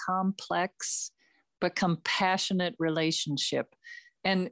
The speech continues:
and in a way to show how difficult it is sometimes to,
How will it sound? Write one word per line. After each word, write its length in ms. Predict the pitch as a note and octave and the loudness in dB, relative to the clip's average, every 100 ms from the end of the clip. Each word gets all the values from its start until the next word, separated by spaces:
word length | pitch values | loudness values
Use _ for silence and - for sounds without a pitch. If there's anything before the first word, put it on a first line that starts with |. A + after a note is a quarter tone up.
| - | 0
and 160 | F#3 G3+ | 2 4
in 120 | A3+ | 6
a 80 | A3 | 6
way 280 | A3+ C4 | 6 4
to 160 | A#3+ F#3 | 4 0
show 320 | - G3+ F#3+ | 2 2 2
how 320 | F3+ G3+ A#3 | 2 2 2
difficult 640 | A3 A#3+ - A#3 - F#3+ F#3 | 2 -2 -2 -6 -2 -2 0
it 100 | E3+ | 2
is 460 | E3+ E3 E3 - - - - - | 2 2 -2 -6 -10 -20 -20 -6
sometimes 680 | - G3 F#3+ G3 F3+ F3 - | 0 4 4 4 4 4 2
to, 480 | - F#3+ F3 E3+ D#3+ | 2 4 6 4 0